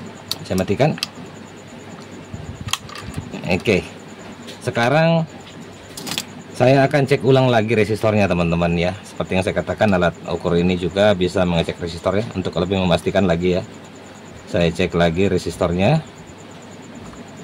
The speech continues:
Hmm, sini aja. Bisa kejepit kah kakinya?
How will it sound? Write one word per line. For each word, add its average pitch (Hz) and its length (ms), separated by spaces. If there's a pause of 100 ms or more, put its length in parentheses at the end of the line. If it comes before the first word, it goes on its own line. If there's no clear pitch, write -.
(640)
Hmm, 78 640 (400)
sini 82 320
aja. 82 160 (1200)
Bisa 82 240
kejepit 92 400
kah - 80 (320)
kakinya? 80 400